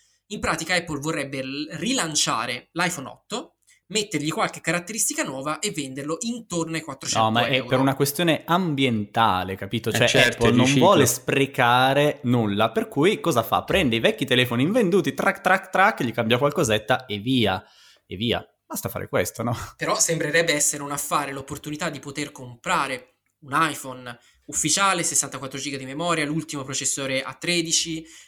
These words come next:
Speaker 1: eh, la fotocamera singola principale dell'iPhone undici,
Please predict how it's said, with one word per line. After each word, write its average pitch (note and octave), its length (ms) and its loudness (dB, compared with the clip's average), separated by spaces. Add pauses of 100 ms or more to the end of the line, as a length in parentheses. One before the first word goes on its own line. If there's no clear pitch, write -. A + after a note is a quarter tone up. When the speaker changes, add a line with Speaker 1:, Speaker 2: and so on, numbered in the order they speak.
Speaker 1:
eh, C3 300 -8
la C#3+ 140 0
fotocamera D3+ 720 -4
singola C3+ 640 -2
principale D3+ 720 -2
dell'iPhone C3 460 -8
undici, F3+ 600 -2